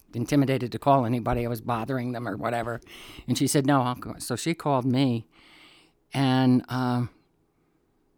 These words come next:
it just, it was such a blessing to have people there that understood what I was going through without having to give 'em all the details. So I continued to go, and one of the things that I caught on to right away, because we had started this new meeting,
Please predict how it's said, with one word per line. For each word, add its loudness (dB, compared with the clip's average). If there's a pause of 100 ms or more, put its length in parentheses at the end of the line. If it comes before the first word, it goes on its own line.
(440)
it 0
just, 0 (200)
it -10
was -2
such 0
a 0
blessing -4
to -4
have 0
people 0
there 2
that -6
understood 0
what 2
I 4
was 0
going 4
through -2 (440)
without 2
having 4
to 0
give 6
'em 12
all 10
the 2
details. -2 (1040)
So 2
I 2
continued 2
to -2
go, 4
and 4
one 2
of 0
the 0
things 2
that 0
I 0
caught -2
on 4
to -6
right 4
away, 4
because -4
we -4
had -4
started -2
this -6
new 2
meeting, 0